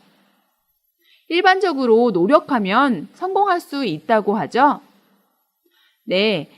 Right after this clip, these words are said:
책에서도 노력을 이야기하고 있는데요. 그냥 노력하는 것이 아니라 조금 노력하느냐, 많이 노력하느냐에 따라 성공할 수 있고 성공하지 못할 수도 있다고 이야기합니다.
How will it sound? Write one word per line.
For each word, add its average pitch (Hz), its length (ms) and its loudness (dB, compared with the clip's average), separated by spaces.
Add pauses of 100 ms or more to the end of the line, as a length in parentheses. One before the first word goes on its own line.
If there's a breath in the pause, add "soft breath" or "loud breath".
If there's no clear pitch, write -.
(160 soft breath)
책에서도 285 960 0 (100)
노력을 320 640 2
이야기하고 262 680 0
있는데요. 170 720 -2 (760)
그냥 269 440 2
노력하는 254 540 -2
것이 277 260 -2
아니라 175 640 2 (320 soft breath)
조금 320 440 -2
노력하느냐, 214 880 0 (300)
많이 294 520 2
노력하느냐에 269 1300 -2 (140)
따라 190 480 -2 (220 soft breath)
성공할 370 540 0
수 302 220 -8
있고 208 540 0
성공하지 320 760 0
못할 190 460 0
수도 277 320 -4
있다고 220 540 0
이야기합니다. 190 840 -2